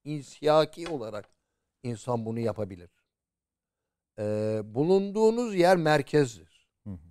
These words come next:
Speaker 1: Yüz yıldır ben bunu tekrar eder dururum. Bulunduğumuz coğrafya,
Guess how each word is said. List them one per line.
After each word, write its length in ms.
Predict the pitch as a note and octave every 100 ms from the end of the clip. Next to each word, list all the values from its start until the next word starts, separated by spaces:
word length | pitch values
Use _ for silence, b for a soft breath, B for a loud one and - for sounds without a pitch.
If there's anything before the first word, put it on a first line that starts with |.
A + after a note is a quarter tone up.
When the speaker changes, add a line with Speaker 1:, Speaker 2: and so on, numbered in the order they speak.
| _ _ _ _ _ _ _ _ _ _ _ _ _ _ _ _
Speaker 1:
Yüz 460 | G#2 G#3 B3+ F#3+
yıldır 460 | F3 D#3 C#3+ E3+ D#3
ben 220 | E3 E3
bunu 180 | F3 F3+
tekrar 480 | - D3 C#3 C#3+ C3+
eder 360 | C3+ D3+ B2+
dururum. 380 | C3 A#2+ F#2+ E2+ _ _ _ _ _ _ _ _ _ _ _ _ _ _ _ _ _ _ _ _ _ _ _ _ _ _ A2+
Bulunduğumuz 880 | D#3 F#3+ G#3 G#3+ A3+ A#3 B3 E3+
coğrafya, 800 | F3 G3 G3 F#3 - C#3+ A2+ G#2